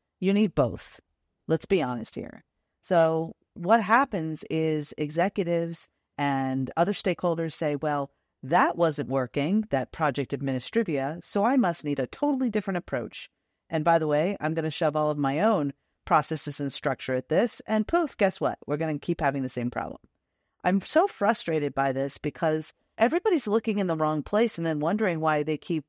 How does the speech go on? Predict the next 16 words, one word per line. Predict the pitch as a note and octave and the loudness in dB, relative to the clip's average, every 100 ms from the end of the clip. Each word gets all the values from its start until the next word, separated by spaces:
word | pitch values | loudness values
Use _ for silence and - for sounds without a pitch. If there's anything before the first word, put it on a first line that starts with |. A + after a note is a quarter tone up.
| _ - | _ -2
having | E3+ D#3 | 0 2
the | D3 | 0
same | - C#3 | 0 -2
problems | - A#3 A#3+ B2+ B2 | 2 2 2 0 -2
over | C3 C3 | 0 0
and | B2+ | -2
over | B2+ B2 | -2 -4
again. | B2 G#2 G2 - - _ _ _ _ - | -6 -6 -10 -14 -20 _ _ _ _ 0
I | G3 | 2
mean, | G#3+ G#3 | 2 2
this | D4+ - | 0 0
doesn't | F#4+ C#4+ A3 | -2 0 -2
just | D3+ - | -4 -4
happen | - F#3+ - D3+ C#3 | -2 -2 -2 -4 -4
inside | E3+ D3 E3 G3 | -4 0 2 4
organizations. | A3 C3 C#3 B2+ B2 - B2+ B2 | 2 -2 -6 -4 -6 -4 -6 -8